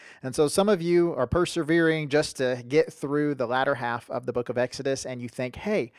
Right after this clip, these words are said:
maybe I've made it to gentler waters and things are gonna be up from here."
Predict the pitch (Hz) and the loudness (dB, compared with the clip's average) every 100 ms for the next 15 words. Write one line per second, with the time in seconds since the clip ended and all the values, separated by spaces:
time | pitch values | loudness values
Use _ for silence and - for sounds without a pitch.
0 | - - 139 160 190 151 151 147 147 147 | -20 -6 0 2 4 2 2 -2 -4 -4
1 | - 123 143 143 139 127 120 131 151 156 | -8 -2 -2 -2 -4 -2 0 0 0 -4
2 | 139 117 160 143 131 143 127 - 127 143 | -8 -10 -8 -8 -6 -6 -8 -10 -8 -4
3 | 147 135 - _ - 135 120 95 | -4 -6 -12 _ -8 -8 -8 -12